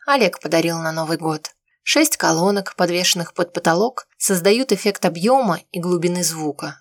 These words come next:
Нереального звука. «Ни хера себе техника!» Боречка восторженно разглядывает систему.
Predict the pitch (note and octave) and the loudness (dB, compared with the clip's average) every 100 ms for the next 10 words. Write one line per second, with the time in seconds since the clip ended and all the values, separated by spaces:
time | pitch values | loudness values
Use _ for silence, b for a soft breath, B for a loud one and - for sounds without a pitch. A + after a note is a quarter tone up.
0 | - D#3 D3+ D3 E3+ G#3+ G#3+ G3+ F#3 E3 | -16 -12 -10 -4 0 0 2 2 2 2
1 | D#3+ D#3 D3+ D3+ D3 D#3 D3 - D3+ - | 0 -6 -6 -6 -6 -6 -6 -8 -12 -14
2 | _ _ _ _ F#3 F3+ F3+ D#3+ G3 F3 | _ _ _ _ 0 2 2 2 2 4
3 | F3+ F3 - E3 E3 - - F3+ F3 - | 4 4 2 2 0 0 0 2 2 2
4 | F3 D3+ E3 D3 - _ _ _ _ F#3+ | -2 -2 -2 -4 -8 _ _ _ _ 2
5 | G#3 B3+ - - E3+ D#3+ - G#3 A#3+ G3+ | 4 4 0 0 2 2 2 2 2 0
6 | F3 D#3+ D#3+ D3+ D#3+ E3+ E3+ E3 D#3+ - | 0 2 2 2 2 4 2 0 0 0
7 | F3+ - F#3 D#3+ D#3 D3+ | 0 0 0 0 -2 -12